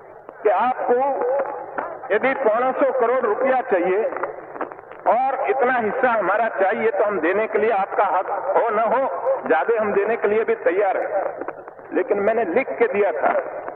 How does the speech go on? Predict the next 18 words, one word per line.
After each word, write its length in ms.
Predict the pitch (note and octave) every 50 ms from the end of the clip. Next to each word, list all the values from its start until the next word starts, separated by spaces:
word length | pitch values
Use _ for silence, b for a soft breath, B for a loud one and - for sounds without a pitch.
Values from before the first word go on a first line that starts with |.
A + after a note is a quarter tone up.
| - - - - - - - - - - - - - - - - - -
कि 100 | G#3+ A3
यदि 140 | A3 A3 A#3
ये 160 | A4+ B4+ C#5
रुपये 320 | C5 - - - C4 B3+
से 140 | A#3 - B3+
गोली 280 | - F3+ G3+ A3 B3+ B3
चलानी 400 | - A3 F#3 F#3 - A3 B3+ C4
हो 120 | C4 C4+
कश्मीर 460 | - - G#3+ A3 B3+ C4 A#3+ B3 A#3 -
में, 140 | A3 A3 A#3
तो 140 | - B3
हम 260 | G#3+ E3+ E3+ G3 G#3 F#3+
इस 80 | G3
तरह 220 | - - G#3+ G3+ G3+
से 140 | G3+ G3+
रुपया 260 | F#3 F3+ - G#3 G#3+ G3+
नहीं 140 | A#3+ E4+
देंगे। 400 | - - B2+ A#2+ A2 - - -